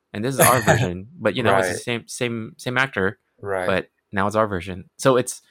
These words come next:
Speaker 1: it's cool. He's dressed exactly the same way, too,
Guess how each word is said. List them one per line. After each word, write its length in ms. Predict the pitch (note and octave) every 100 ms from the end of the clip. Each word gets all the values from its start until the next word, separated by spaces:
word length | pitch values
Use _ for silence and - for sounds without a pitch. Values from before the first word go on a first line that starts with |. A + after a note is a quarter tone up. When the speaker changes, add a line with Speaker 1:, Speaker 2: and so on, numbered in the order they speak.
| _ -
Speaker 1:
it's 140 | -
cool. 400 | - D#3 G#2+ F2+
He's 180 | - C#3+
dressed 200 | E3 E3+
exactly 520 | A2+ A#2+ D#3+ - E3
the 80 | D3
same 200 | C#3+ C#3+
way, 160 | D3+ D#3+
too, 340 | F#3 D#3 G2+